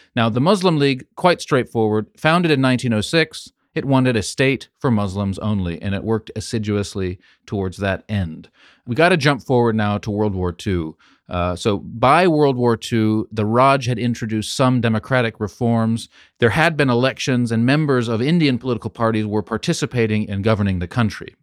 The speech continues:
Uh, the Indian National Congress was by far the biggest of these political parties, but other parties were there as well. Now, in World War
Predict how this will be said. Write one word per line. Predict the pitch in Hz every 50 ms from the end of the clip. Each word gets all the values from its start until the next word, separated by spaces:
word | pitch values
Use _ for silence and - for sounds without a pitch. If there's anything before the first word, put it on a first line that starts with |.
| _ _ -
Uh, | 101 95 90 85 71 60 69
the | 104 104 110
Indian | 123 127 117 120 113
National | 117 113 113 - - 113 104
Congress | - 117 113 110 107 104 -
was | 107 98
by | - 104 101 101
far | - 120 110 107
the | 98 101
biggest | 92 104 104 98 104 104 - - - -
of | 107 95
these | 104 101 92 -
political | - - 101 95 101 - - -
parties, | - - 113 113 113 113 110 110
but | - 156 -
other | - 123 120 110
parties | - 113 107 104 101 98 101
were | 95 92 90 90 87 -
there | - 92 90 92 - 95
as | 92 -
well. | 98 101 113 95 76 67
Now, | 101 113 110
in | 107 123 117 120 117
World | 147 170 175 160
War | 151 143 127 127 123 -